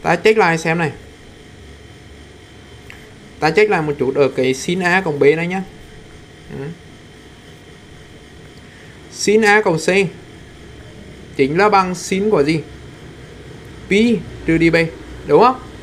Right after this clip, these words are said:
Bởi vì A cộng C là bằng pi trừ B, bởi vì tổng của chúng là bằng một trăm tám. Mà mình lại có một cái nhóm công thức đó là sin bù, đúng không? Sin bù ở đây là hai góc pi trừ B, pi trừ B chính là hai góc bù đấy.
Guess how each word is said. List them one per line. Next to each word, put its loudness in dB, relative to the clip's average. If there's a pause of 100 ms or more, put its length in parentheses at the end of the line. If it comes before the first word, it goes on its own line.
(600)
Bởi 4
vì 4
A 0
cộng -4
C -6
là 2
bằng -8
pi -4
trừ -2
B, -2 (440)
bởi 0
vì 0
tổng 0
của -8
chúng -8
là -8
bằng -2 (220)
một 0
trăm -6
tám. -4 (1000)
Mà 2
mình 4
lại 2
có -2
một -2
cái 0
nhóm -2
công -2
thức -2
đó 0
là 0
sin -2
bù, 6 (260)
đúng -2
không? -2
Sin -4
bù 4
ở -4
đây 2
là 2
hai -2
góc -2 (840)
pi 4
trừ 2
B, 2 (560)
pi -4
trừ 4
B -2 (200)
chính -8
là -8 (120)
hai -8
góc -8
bù 2
đấy. -6